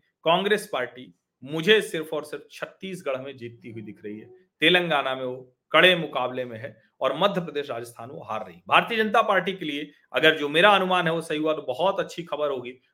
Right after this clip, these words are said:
मध्य प्रदेश, राजस्थान वो जीत रही है। मिजो नेशनल फ्रंट के साथ वो कह देगी कि एनडीए में, हालांकि वहां बहुत लेना देना नहीं, तो कुल मिलाकर जहां वो शून्य थी, वहां वो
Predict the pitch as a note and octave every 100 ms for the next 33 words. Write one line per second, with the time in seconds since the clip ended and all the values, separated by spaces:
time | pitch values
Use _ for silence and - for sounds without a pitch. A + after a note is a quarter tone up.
0 | - D#3+ E3+ D#3+ D#3+ D#3 C3 C#3 - D#3+
1 | F3 D#3 C3 C3 C3 A#2 A2 A2 _ _
2 | _ _ _ A#2 D3 E3+ E3 D3+ D#3+ D#3
3 | D3 D3+ - D3+ C#3+ C#3 C3+ C3 C3 C3+
4 | B2+ B2+ B2 C3 D3+ D3+ C3 B2+ A#2+ C3
5 | A#2+ B2+ B2 B2 A#2+ C#3 C3 A#2+ A#2 A2
6 | - _ _ G#3 G3+ B3 C#4 A#3 E3 D#3+
7 | D#3+ D3+ D#3 D3 - B3+ B3+ F#3 G3 -
8 | _ - D3 D#3+